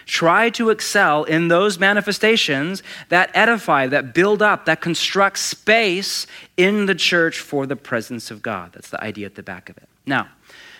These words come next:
this paragraph we just read is Paul's case for why we should only speak in these other languages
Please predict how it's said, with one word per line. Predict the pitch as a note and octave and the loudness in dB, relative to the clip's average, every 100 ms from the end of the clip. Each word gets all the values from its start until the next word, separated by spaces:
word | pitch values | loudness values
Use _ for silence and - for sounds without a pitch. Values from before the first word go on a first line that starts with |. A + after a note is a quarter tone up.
| _ _ | _ _
this | D#3 | -4
paragraph | - A#2 G#2+ A#2 B2 A#2+ | -2 -2 -2 0 -2 -2
we | C3 | -6
just | D3 - | -6 -6
read | A2+ G2 A#2 G3 - - - | -6 -4 -6 -8 -16 -20 -2
is | D3 C#3 | -2 -2
Paul's | - - F#3 A3 G#3 | -10 -2 0 0 -4
case | - - C#3+ G#2+ D3+ - - - _ - - | -10 -6 -4 -4 -8 -10 -12 -14 _ -20 -20
for | - - D#3 | -18 -2 -2
why | C#3+ C3 D3+ F3+ G3 G3 G3+ G3+ - | -2 0 0 2 2 0 -2 -4 -10
we | C3+ C#3+ | -6 -2
should | - C#3+ - _ | -2 -4 -6 _
only | D3 F#3 G3+ G3 F#3 | -2 0 -2 -4 -4
speak | - - F#3 F#3+ - | -4 -6 -4 -4 -6
in | D#3 | -4
these | D#3 D3 - | -2 -4 -4
other | C3+ C#3+ | -4 -4
languages | C3 B2+ B2+ C3 - A2 G2+ D3+ | -6 -4 -4 -4 -4 -6 -6 -8